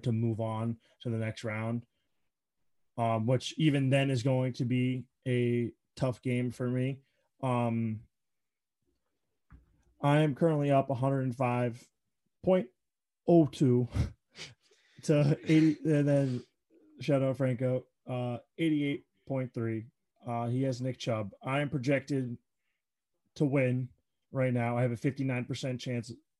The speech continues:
of winning. I'll take my chances. <laughs> Um,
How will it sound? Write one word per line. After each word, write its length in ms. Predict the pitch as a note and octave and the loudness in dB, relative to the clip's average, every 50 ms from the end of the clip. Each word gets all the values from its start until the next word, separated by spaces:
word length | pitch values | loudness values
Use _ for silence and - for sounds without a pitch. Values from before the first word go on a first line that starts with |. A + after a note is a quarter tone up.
| _ - | _ -6
of 80 | C#3 | -4
winning. 360 | B2 A#2 B2 A#2 A#2 A#2 A#2 A#2 | -2 0 0 0 0 -2 -4 -4
I'll 140 | - A#2 A#2+ | -2 -2 -2
take 240 | A#2+ - C3 A#2+ - | -2 -2 -4 -2 -2
my 120 | B2+ A#2+ | -2 -4
chances. 680 | A#2+ - - B2 A2+ A2+ - - A2 A2 G#2+ - - - _ | -4 -4 -4 -4 -4 -4 -6 -6 -8 -6 -6 -8 -12 -14 _
<laughs> 40 | _ _ - - - _ _ - - F#3+ E3+ A#2+ _ - | _ _ -20 -20 -20 _ _ -20 -20 -20 -20 -18 _ -10
Um, 420 | C3 C3 B2+ B2+ B2+ B2+ B2+ - | -6 -6 -4 -4 -4 -4 -6 -6